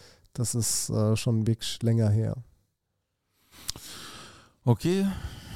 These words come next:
Speaker 1: Ja.
Speaker 2: Kühlschrank leer.
Speaker 1: Kühlschrank leer.
Speaker 2: Nächste Frage.
Speaker 1: Vielen Dank, Max.
Speaker 2: Vielen Dank, Max. Von meiner wunderbaren, bezaubernden, stets bemühten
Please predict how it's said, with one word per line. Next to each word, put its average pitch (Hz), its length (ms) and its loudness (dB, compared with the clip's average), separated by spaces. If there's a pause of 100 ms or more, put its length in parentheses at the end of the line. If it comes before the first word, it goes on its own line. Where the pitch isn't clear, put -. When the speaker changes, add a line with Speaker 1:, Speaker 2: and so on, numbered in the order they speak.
(260)
Speaker 1:
Ja. 190 180 12
Speaker 2:
Kühlschrank 131 360 2
leer. 147 440 2
Speaker 1:
Kühlschrank 127 340 6
leer. 180 320 10 (260)
Speaker 2:
Nächste 107 320 2
Frage. 117 520 4
Speaker 1:
Vielen 123 200 6
Dank, 107 200 2
Max. 160 440 2 (180)
Speaker 2:
Vielen 82 180 -2
Dank, 80 180 -2
Max. 101 300 0 (1600)
Von - 140 2
meiner 101 180 8
wunderbaren, 101 640 6
bezaubernden, 92 760 4 (1300)
stets - 320 2
bemühten 95 520 4